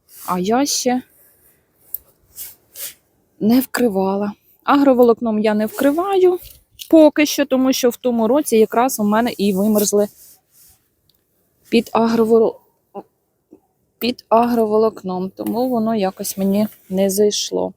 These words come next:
Диво дивне, але не зайшло. Так, прибираю я максимум зараз листячко, тому що воно буде під укриттям гниленьке.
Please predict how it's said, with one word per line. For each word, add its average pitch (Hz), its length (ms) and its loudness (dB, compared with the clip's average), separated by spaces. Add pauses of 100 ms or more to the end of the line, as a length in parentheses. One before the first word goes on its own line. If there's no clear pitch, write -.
Диво 214 340 4
дивне, 311 440 2
але 208 320 -2 (920)
не 214 160 0
зайшло. 202 420 -2
Так, 165 260 -4
прибираю 262 760 2
я 214 300 2
максимум 208 720 0
зараз 196 460 2 (2000)
листячко, 240 680 2
тому 302 280 4
що 285 200 2
воно 277 280 4
буде 262 280 0
під 262 200 0
укриттям 262 640 0
гниленьке. 247 800 0